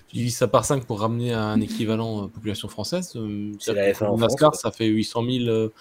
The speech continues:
Speaker 1: non, je parle des courses, euh, moyennes,
Speaker 2: Ah oui.
Speaker 1: donc, ça veut dire que ça tourne autour de sept cent mille, huit cent mille.
Speaker 2: Mm.
Speaker 1: C'est moins qu'un Grand Prix moyen, euh, de F un. Donc c'est pas non plus le sport, euh,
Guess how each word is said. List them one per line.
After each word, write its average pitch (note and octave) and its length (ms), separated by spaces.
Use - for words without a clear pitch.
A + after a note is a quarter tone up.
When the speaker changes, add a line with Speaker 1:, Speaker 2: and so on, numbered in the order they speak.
Speaker 1:
non, C3+ 80
je - 80
parle B2+ 140
des A#2+ 100
courses, - 300
euh, G#2 360
moyennes, A2 420
Speaker 2:
Ah - 0
oui. A2 80
Speaker 1:
donc, G#2+ 100
ça - 140
veut F#2 60
dire A2 100
que - 40
ça G2 100
tourne G#2+ 180
autour A2+ 180
de G2+ 60
sept G2+ 160
cent - 140
mille, A2 140
huit G#2 100
cent - 160
mille. D#3 220
Speaker 2:
Mm. B2 80
Speaker 1:
C'est - 420
moins A2+ 380
qu'un G2+ 440
Grand F#2 180
Prix A2 140
moyen, G#2+ 340
euh, G2+ 80
de G#2 120
F - 120
un. C3+ 80
Donc G2 160
c'est - 140
pas G#2+ 100
non A2+ 220
plus D#3 380
le A2 180
sport, A2+ 520
euh, F#2+ 120